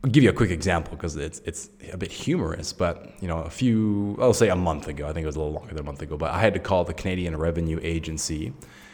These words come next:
and I realized that I was, like, pushing it off, like, "I'll do it tomorrow, I'll do it tomorrow, I'll do it tomorrow." And I didn't really pause to stop and realize why I was doing that.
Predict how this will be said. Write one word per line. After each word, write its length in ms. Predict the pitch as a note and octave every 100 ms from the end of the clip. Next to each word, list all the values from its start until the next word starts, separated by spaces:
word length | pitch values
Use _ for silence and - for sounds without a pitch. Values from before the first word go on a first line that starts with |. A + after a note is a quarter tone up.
| - -
and 760 | F2 E2 E2 E2 E2 D#2+ D#2+ -
I 120 | -
realized 600 | E2+ F2+ C3 A3+ - E2
that 100 | F2+
I 20 |
was, 120 | E2
like, 240 | D#2 E2 -
pushing 420 | - B2 - B2
it 100 | G2+ -
off, 480 | F2 E2 C#2 E2+ -
like, 200 | E2 -
"I'll 80 | G2+
do 100 | A2+
it 80 | G#2+
tomorrow, 460 | F#2+ F2 F2 E2+ D#2+
I'll 60 | D#2+
do 120 | F2
it 80 | D#2+
tomorrow, 380 | E2 D#2+ D#2+
I'll 60 | D#2+
do 120 | D#2
it 100 | F2
tomorrow." 520 | - E2 D#2 D#2+ D#2 D2 - - - - -
And 280 | F2+ E2+
I 40 | E2
didn't 120 | C#3
really 160 | D#3+ F#2
pause 680 | - - - E2 D#2+ E2+ -
to 60 |
stop 460 | - - D#2+ E2 D#2+
and 120 | D#2+
realize 400 | D#2+ E2 D#2+ D2+
why 340 | D#2 D#2+ D#2+
I 120 | D#2+ D#2
was 220 | D2+ D2
doing 380 | C#2+ D#2 D2 D2+
that. 260 | E2 -